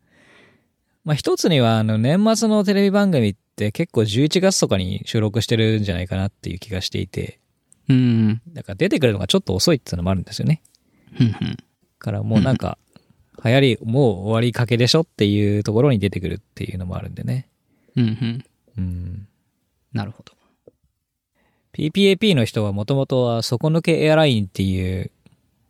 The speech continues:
Speaker 1: えー、芸人だ-、の人だったっていうのが、僕は最近それを知って。
Speaker 2: うん。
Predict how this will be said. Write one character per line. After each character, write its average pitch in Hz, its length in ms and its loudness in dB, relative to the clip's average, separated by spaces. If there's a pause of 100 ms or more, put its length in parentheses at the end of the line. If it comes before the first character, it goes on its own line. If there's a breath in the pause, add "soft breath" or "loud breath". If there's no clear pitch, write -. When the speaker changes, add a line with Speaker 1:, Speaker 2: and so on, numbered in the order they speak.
Speaker 1:
え 98 480 -2
ー、 98 40 -6
芸 110 240 4
人 107 480 2
だ-、 110 160 2 (180)
の 110 120 2
人 - 160 2
だ 98 80 0
っ 98 40 -6
た - 140 -2
っ 101 40 -2
て - 220 -8
い 87 60 -6
う - 20 -6
の 95 100 -8
が、 92 160 -8 (1120 soft breath)
僕 110 140 -8
は 104 60 0
最 110 180 2
近 104 180 2
そ 101 100 0
れ 98 60 2
を 92 80 0
知 - 100 -4
っ - 100 -16
て。 - 240 -10 (580)
Speaker 2:
う 147 40 4
ん。 117 540 4